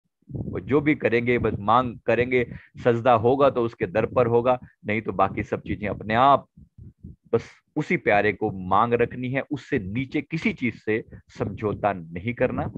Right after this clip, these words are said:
मतलब नहीं करना। Thank you very much, आज के लिए इतना ही, बहुत बहुत धन्यवाद। बोलो जयकारा बोल मेरे श्री गुरु महाराज की जय, श्री सतगुरुदेव भगवान की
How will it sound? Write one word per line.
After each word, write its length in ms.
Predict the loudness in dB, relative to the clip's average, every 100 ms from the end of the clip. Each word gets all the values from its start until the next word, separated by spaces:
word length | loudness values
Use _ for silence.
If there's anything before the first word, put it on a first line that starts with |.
| -12
मतलब 680 | -10 -12 -8 -10 -10 -12 -10 -10
नहीं 200 | -10 -10
करना। 300 | -10 -12 -20 -20 -20 -20 -20 _ -12 -8
Thank 160 | -8
you 120 | -6 -4
very 200 | -4 -4
much, 160 | -8 -10 -16 -10
आज 180 | -10 -6
के 100 | -4
लिए 140 | -4
इतना 200 | -4 -6
ही, 140 | -8 -10 -12 -16 -16 -16 -20 -20 _ -18 -16 -4
बहुत 200 | -2 0
बहुत 140 | -2 -4
धन्यवाद। 460 | -8 -8 -6 -6 -8 _ -6
बोलो 200 | -2 -2
जयकारा 840 | 0 -2 -2 -2 0 2 2 2
बोल 600 | -2 -8 -2 0 2 0
मेरे 580 | -4 -4 -4 -4 -4 -8
श्री 280 | -12 -14
गुरु 220 | -12 -10 -8
महाराज 840 | -8 -6 -2 0 2 2 0 -2 -8
की 380 | -20 -16 -12 -12
जय, 300 | -12 -14 -14
श्री 220 | -18 -20 -20
सतगुरुदेव 1300 | -8 -8 -8 -8 -6 -4 -4 -2 -2 -4 -6 -8 -8
भगवान 840 | -10 -8 -6 -6 -4 -4 -4 -4 -8 -14
की 540 | -16 -16 -12 -12 -12